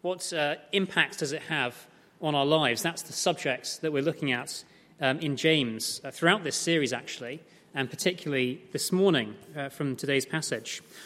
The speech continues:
I was asked that question once at a church weekend away by a friend. What, what difference, what, uh, what impact does your faith make on how you actually live your life? I was caught a little bit at that moment, like a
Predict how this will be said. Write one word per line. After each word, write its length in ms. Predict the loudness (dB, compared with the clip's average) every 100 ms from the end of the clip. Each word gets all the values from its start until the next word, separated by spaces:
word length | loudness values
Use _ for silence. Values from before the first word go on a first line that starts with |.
| -8 6
I 120 | 8
was 140 | 8
asked 280 | 8 2 2
that 140 | -2 0
question 380 | -2 0 -2
once 280 | -2 -2 0
at 60 | 0
a 80 | 0
church 320 | 0 0 0
weekend 260 | -2 -2 0
away 300 | 0 2 0
by 220 | -2 -6
a 40 |
friend. 400 | -4 -2 -2 -4 -8
What, 220 | -8 -8
what 160 | -4
difference, 560 | -2 -2 -4 -6 -6 -6 -10 -20 -20 -12
what, 260 | -12 -12 -4
uh, 160 | -4 -4 -8 -10
what 160 | -4
impact 520 | -2 -2 -4 -10 -10 -10
does 140 | -6
your 140 | -6
faith 380 | -4 -2 -2 -2
make 340 | -10 -10 -14 -20 -18 -6
on 120 | -4
how 100 | -2
you 160 | -2 -2
actually 360 | -4 -2 0
live 260 | 4 4 2
your 100 | 0
life? 460 | 0 -2 -4 -10 -20 _ _ -20 _ _ _ _ -20 -20 -2
I 100 | 4
was 120 | 6 6
caught 280 | 6 6
a 40 | 6
little 220 | 2 2
bit 280 | 0 -2 -2
at 120 | 0
that 220 | 2 2 4
moment, 420 | 2 2 -4 -4
like 180 | -4 2
a 180 | 2